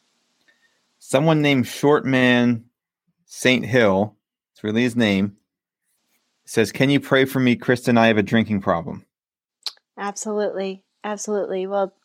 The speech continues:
Speaker 2: you know, God can take that. God can take whatever that is. I firmly believe that, that we all have a propensity to have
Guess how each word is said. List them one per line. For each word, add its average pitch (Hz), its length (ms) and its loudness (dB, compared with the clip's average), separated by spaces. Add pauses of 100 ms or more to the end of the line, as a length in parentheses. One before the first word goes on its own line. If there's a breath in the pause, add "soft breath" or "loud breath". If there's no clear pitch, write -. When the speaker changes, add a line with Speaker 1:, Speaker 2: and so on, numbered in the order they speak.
(920)
Speaker 2:
you 214 80 -4
know, 208 120 -2
God 220 320 0
can 247 220 -4
take 233 300 -2
that. 190 500 -2 (1400)
God 220 200 -2
can 220 160 -4
take 214 360 -4
whatever 202 360 2
that 208 300 2
is. 180 460 0 (100)
I 196 80 2
firmly 220 440 -2
believe 190 360 -2
that, 170 380 0 (420)
that - 260 0
we 208 160 0
all 233 280 4
have 220 360 0
a 196 80 -8
propensity 196 640 -6
to 180 120 -2
have 185 360 2